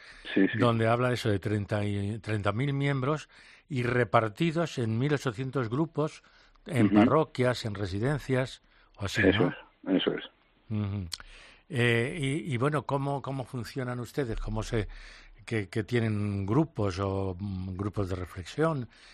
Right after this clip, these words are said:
Speaker 2: ¿Qué se hacen esos grupos de reflexión?
Speaker 1: Pues son pequeños grupos parroquiales, que la, la actividad es muy sencilla y, y al mismo tiempo grandiosa.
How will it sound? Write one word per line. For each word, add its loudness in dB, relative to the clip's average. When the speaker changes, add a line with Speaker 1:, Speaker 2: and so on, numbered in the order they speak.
Speaker 2:
¿Qué 0
se 2
hacen 2
esos -2
grupos -4
de -8
reflexión? -6
Speaker 1:
Pues 10
son 8
pequeños 6
grupos 4
parroquiales, 4
que 6
la, 4
la 6
actividad 6
es 4
muy 4
sencilla 4
y, -6
y -6
al -2
mismo 6
tiempo 4
grandiosa. 6